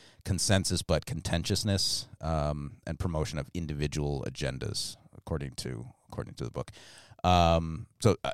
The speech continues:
as I said, this is probably the hardest sell to me of the book, but, um,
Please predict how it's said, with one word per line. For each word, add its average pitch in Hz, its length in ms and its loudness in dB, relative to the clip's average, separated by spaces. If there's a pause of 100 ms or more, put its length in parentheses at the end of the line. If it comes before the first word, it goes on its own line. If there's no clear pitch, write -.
(260)
as 78 160 -4
I 78 60 0
said, 73 200 -2
this 98 140 0
is - 80 0
probably 73 240 -2
the 65 60 -8
hardest 67 280 -4
sell 73 140 0
to - 120 -10
me 69 380 -4 (140)
of 65 100 -8
the - 80 -10
book, - 320 -6
but, - 400 0
um, 71 460 -2